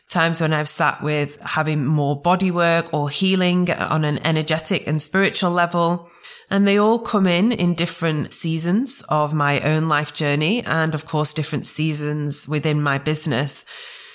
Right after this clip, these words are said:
But receiving that support is really huge and vital to feel nourished,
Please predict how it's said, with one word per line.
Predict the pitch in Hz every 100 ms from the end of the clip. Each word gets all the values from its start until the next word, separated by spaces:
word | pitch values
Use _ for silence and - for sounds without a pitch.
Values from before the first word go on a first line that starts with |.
| - -
But | 156
receiving | 156 190 - 208 214 220 220 214 175
that | 170 - -
support | - 165 - - 147 160 262 - _ _ -
is | 160 160 156
really | 160 160 175 185 208
huge | 202 - 170 185
and | 175 160
vital | 147 160 - 143 214 269 190
to | - 165
feel | - 165 160
nourished, | 170 170 156 165 185 - -